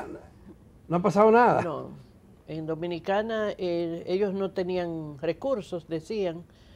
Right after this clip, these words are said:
Speaker 3: para hacer esas auditorías. Pero
Speaker 2: Pero
Speaker 3: ¿cuáles,
Speaker 2: se puede buscar
Speaker 3: cuáles
Speaker 2: un recurso.
Speaker 3: fueron las que hicieron durante todos estos años?
Speaker 2: Sí,
Speaker 3: ¿Dónde
Speaker 2: sí.
Speaker 3: están? ¿Qué
Speaker 1: Ujú.
Speaker 3: pasó con esas
Speaker 2: Y, y
Speaker 3: auditorías?
Speaker 2: se aumentaron el sueldo en el interín, hay que
Speaker 1: Exacto.
Speaker 2: decirlo, ¿eh?
Speaker 3: Exactamente, o sea,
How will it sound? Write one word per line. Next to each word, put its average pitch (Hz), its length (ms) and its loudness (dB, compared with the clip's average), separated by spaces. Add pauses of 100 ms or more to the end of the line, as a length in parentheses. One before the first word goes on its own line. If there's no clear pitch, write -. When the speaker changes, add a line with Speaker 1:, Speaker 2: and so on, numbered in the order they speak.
(240)
Speaker 3:
para 156 480 -2
hacer 165 380 -4
esas 175 300 -2
auditorías. 151 680 -2
Pero 170 160 2
Speaker 2:
Pero 185 120 6
Speaker 3:
¿cuáles, 170 200 10
Speaker 2:
se 151 80 4
puede 160 180 6
buscar 180 200 4
Speaker 3:
cuáles 277 220 10
Speaker 2:
un - 40 8
recurso. - 60 -8
Speaker 3:
fueron 330 280 6
las 214 120 2
que 214 100 0
hicieron 202 440 2
durante 175 360 4
todos 208 180 0
estos 220 280 -6
años? 185 260 -4
Speaker 2:
Sí, 175 40 4
Speaker 3:
¿Dónde 233 220 6
Speaker 2:
sí. 233 80 -12
Speaker 3:
están? 220 320 -2 (400)
¿Qué - 100 4
Speaker 1:
Ujú. - 80 -12
Speaker 3:
pasó 175 520 2
con 170 240 0
esas 165 220 2
Speaker 2:
Y, - 20 6
y 151 40 2
Speaker 3:
auditorías? 160 200 8
Speaker 2:
se 170 60 8
aumentaron 165 480 10
el 190 120 10
sueldo 196 280 12
en 202 80 6
el 170 220 6
interín, 151 600 4
hay 120 100 -8
que 135 100 2
Speaker 1:
Exacto. 160 180 6
Speaker 2:
decirlo, 165 320 2
¿eh? 175 100 -4
Speaker 3:
Exactamente, 208 880 -4
o 151 40 -8
sea, 180 300 0